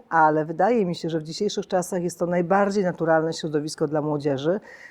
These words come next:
W związku z tym to, że mają możliwość spotkania się z nami właśnie w ten sposób, na tych urządzeniach, z którymi są właściwie zrośnięci, e, to powoduje, że, że będziemy szerzej dostępni, że chętniej nas odwiedzą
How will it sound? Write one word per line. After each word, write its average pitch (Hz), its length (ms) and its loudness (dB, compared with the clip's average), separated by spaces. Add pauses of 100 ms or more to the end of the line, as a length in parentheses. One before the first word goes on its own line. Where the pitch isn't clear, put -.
(420)
W 165 60 -4
związku 190 320 -2
z - 60 -12
tym 196 140 -2
to, 208 320 4
że 170 120 2
mają 185 260 2
możliwość 170 1040 0
spotkania 180 440 0
się 180 140 -2
z 160 60 -2
nami 165 260 0
właśnie 160 280 0
w - 60 -10
ten 220 220 4
sposób, 156 600 -4
na 156 180 0
tych 220 240 2
urządzeniach, 180 680 2
z - 80 -12
którymi 175 260 0
są 165 200 0
właściwie 214 440 2
zrośnięci, 185 840 0 (440)
e, 185 400 4
to 226 200 0
powoduje, 226 680 6
że, 196 400 4
że 185 180 0
będziemy 180 520 2
szerzej 214 340 2
dostępni, 180 800 0
że 147 320 2
chętniej 202 460 0
nas 208 200 -4
odwiedzą 165 640 2